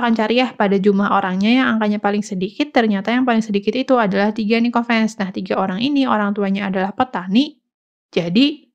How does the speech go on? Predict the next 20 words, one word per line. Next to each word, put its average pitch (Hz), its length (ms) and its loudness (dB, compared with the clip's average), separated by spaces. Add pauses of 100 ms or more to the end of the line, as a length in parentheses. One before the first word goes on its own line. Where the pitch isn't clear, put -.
pekerjaan 220 640 -2
yang 262 100 0
paling 240 160 0
sedikit 220 380 -4
ditekuni 202 420 -2
oleh 202 160 -2
orang 202 240 -4
tua 202 140 -4
siswa 233 260 -4
itu 294 300 0
adalah 190 640 -2 (580)
petani, 262 400 0
Ko 285 80 0
Friends. 269 480 0
Nah, 196 160 -2
sekarang 220 560 -4
kita 285 220 -6
akan 208 260 -2
lanjutkan 208 400 0
ya. 262 240 -2